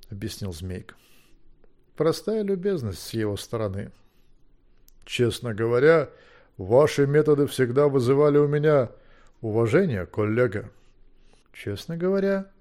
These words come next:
собственно, я никогда и не скрывал, но просто как-то к слову не приходилось. Ваши тоже». Мерлин в некотором недоумении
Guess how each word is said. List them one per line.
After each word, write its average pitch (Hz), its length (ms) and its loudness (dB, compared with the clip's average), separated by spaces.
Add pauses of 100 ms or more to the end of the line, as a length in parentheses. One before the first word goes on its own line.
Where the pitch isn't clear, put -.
(100)
собственно, - 520 -8
я 160 180 0
никогда 160 460 -2
и 160 40 -2
не 160 120 -4
скрывал, 170 540 -4 (280)
но 165 320 0
просто 160 360 -4
как-то 147 500 0 (120)
к - 40 -20
слову 160 320 -2
не 117 100 -6
приходилось. 98 840 -8 (340)
Ваши 160 540 -4 (460)
тоже». 92 340 -6 (3000)
Мерлин 190 600 0 (340)
в 127 120 -4
некотором 190 540 -2
недоумении 156 840 -2